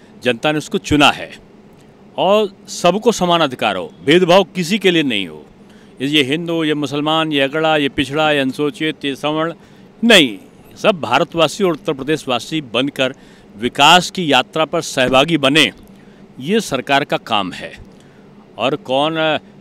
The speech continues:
राष्ट्रपति बना रहा है, कौन प्रधानमंत्री बना रहा है, ये सपने कोई भी देख सकता है। सपने पूरा करना व्यक्ति के कृतित्व और व्यक्तित्व पर आधारित होता है, और जाहिर सी बात है, मुख्यमंत्री और प्रधानमंत्री जनता बनाती है।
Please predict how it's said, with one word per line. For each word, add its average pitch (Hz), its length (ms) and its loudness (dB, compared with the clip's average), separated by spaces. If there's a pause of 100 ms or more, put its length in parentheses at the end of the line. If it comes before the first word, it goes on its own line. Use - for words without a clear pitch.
(160)
राष्ट्रपति 117 720 -2
बना 151 260 2
रहा 165 200 4
है, 165 80 4
कौन 151 300 -2
प्रधानमंत्री 127 680 -6
बना 139 240 2
रहा 131 120 2
है, 190 220 -2 (400)
ये 147 100 -2
सपने 160 380 -6
कोई 143 260 0
भी 180 120 -2
देख 143 200 4
सकता - 360 -8
है। - 360 -10 (320)
सपने 185 480 0
पूरा 170 360 2
करना 190 440 0
व्यक्ति 143 440 -4
के 208 140 -2
कृतित्व 196 560 -2
और 196 120 0
व्यक्तित्व 160 500 -2
पर 175 180 4
आधारित 117 440 -2
होता 95 240 -10
है, 80 140 -14 (920)
और 196 300 4
जाहिर 143 280 2
सी 220 160 -6
बात 214 320 4
है, 220 140 2
मुख्यमंत्री 170 580 -4
और 196 60 2
प्रधानमंत्री 185 560 -2
जनता 214 340 2
बनाती 160 400 -4
है। 104 140 -16